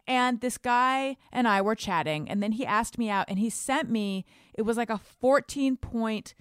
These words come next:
list of reasons I should go out with him. And it was so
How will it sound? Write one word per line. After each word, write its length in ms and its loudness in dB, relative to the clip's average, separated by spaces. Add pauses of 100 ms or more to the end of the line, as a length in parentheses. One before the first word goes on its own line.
(320)
list 640 0
of 200 -2
reasons 380 0
I 80 0
should 200 -6
go 120 -2
out 220 4
with 140 -4
him. 440 -4 (460)
And 320 2 (100)
it 240 0
was 220 2
so 500 2